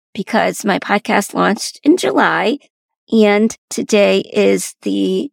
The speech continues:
tenth episode. It feels like just yesterday that this podcast was just an idea. And then the launch day came on July sixth,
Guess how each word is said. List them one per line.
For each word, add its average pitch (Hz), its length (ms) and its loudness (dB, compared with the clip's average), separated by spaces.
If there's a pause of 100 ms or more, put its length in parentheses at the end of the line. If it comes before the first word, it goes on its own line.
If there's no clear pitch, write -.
tenth 190 400 -4
episode. 185 640 -2
It 196 100 -2
feels 254 340 0
like 269 180 0
just - 340 -4
yesterday 190 800 -2 (260)
that - 220 -2
this 226 500 -2 (400)
podcast 254 720 -2 (440)
was 190 960 2
just 226 340 -2
an 247 80 4
idea. 233 580 2 (460)
And 190 240 4
then 190 460 2 (200)
the 190 100 0
launch 180 420 0
day 214 200 2
came 247 480 2
on 226 180 2
July 185 320 0
sixth, - 580 -4